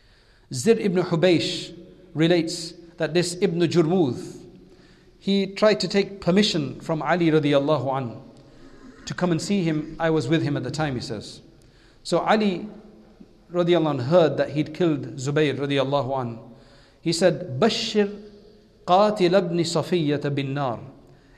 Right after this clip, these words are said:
Give glad tidings to the murderer of the son of Safiya radiallahu anhu, Zubayr. Give the killer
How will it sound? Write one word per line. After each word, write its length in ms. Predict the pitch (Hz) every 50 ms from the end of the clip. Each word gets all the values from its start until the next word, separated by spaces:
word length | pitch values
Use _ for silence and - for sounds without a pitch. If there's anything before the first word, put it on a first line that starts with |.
| _ 147
Give 180 | 175 214 185
glad 320 | - 196 202 214 220 214 -
tidings 500 | - 208 214 208 208 208 202 196 - -
to 120 | - 175 165
the 100 | 156 151
murderer 520 | 147 147 160 175 196 202 196 196 190 185
of 560 | 185 - - 156 160 160 160 151 135 131 - - - - - - - - _ _ -
the 200 | 143 143 139 - - - - - - - _
son 840 | - - - - - 190 185 156 127 117 107 107 - - - - - - - -
of 100 | 143 -
Safiya 540 | - - - 135 - - 196 180 160 147
radiallahu 500 | 139 139 139 139 135 131 135 139 135 117
anhu, 200 | 127 117 113 113
Zubayr. 500 | 117 110 123 131 151 151 127 117 110 110 - - - - - - - - - - _ - _ _ _ _ _ 135
Give 460 | 131 156 202 190 170 160 139 165 165 - - - - - - - - _ - - -
the 140 | 127 131 127
killer 640 | - - - - - 196 190 180 175 180 185 180